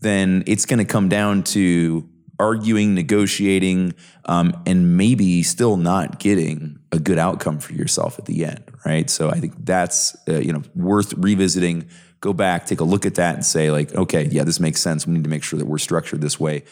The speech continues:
Because if you're not, at some point you're ensuring a dogfight, right? And that, because there's no other way around this. This will be contentious. Um, even if you're dealing with somebody reasonable, right, there's still going to be contention in this. And I would argue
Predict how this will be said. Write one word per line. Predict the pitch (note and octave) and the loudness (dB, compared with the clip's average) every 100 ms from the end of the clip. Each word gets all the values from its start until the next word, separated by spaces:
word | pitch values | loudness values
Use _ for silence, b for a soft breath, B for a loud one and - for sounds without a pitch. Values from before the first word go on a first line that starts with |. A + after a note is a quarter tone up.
| B B B | B B B
Because | A2 G#2+ A#2 | 0 2 2
if | A#2 | 2
you're | A2+ | 2
not, | F#2+ F#2+ B2+ - - _ _ _ _ _ _ - | 2 2 0 -2 -10 _ _ _ _ _ _ -10
at | F2+ | -4
some | - G#2 | 0 0
point | - G2+ E2+ | 2 2 2
you're | G2 G2 G2 | 0 2 4
ensuring | F2+ - - - G2 F2 D2+ D2 | 2 0 -2 -2 0 -2 -4 -10
a | D2+ | -10
dogfight, | - - - - - - _ - | -10 -10 -10 -10 -10 -14 _ -8
right? | D#2 D#2 - | -4 -4 0
And | E2+ | 0
that, | E2 | 0
because | F2 F2 | 0 -2
there's | E2 E2 | -2 0
no | F#2+ F#2+ | 2 4
other | F2 E2 | 2 2
way | D#2+ | 0
around | D#2 - - - | -2 -4 -8 -8
this. | - - B B B | -8 -10 B B B
This | E2+ | -4
will | D#2+ F#2+ G#2 | 0 2 2
be | G2 F2+ | 2 2
contentious. | F2 E2 E2 D#2+ E2 - - B B B - | 0 0 0 0 -2 -2 -6 B B B -2
Um, | E2+ E2 E2+ | 0 2 0
even | B2 C#3+ | 2 2
if | B2+ | 2
you're | G#2 | 0
dealing | G2 A2+ G2+ | 2 2 2
with | F2+ | 0
somebody | - A2 F#2 | 2 2 2
reasonable, | D#2 F#2 A2+ F#2 D#2 - - _ _ _ | 2 2 2 2 -2 -6 -12 _ _ _
right, | E2+ F2 F2 - | -2 0 -2 -2
there's | F#2 F2+ - | 0 2 2
still | - - A2+ G2 F2 | -4 -2 0 2 0
going | D2+ F2+ F2 | 0 0 2
to | D#2+ D#2 | 0 -2
be | E2+ D#2+ | 0 -2
contention | D#2+ D2+ E2 D#2 F2 | -4 -2 -2 -2 0
in | G2 | 2
this. | E2 D2+ - | 2 2 0
And | E2 | 0
I | |
would | D#2+ | 0
argue | F2+ A#2 F#2 E2 E2 | 0 0 0 0 -2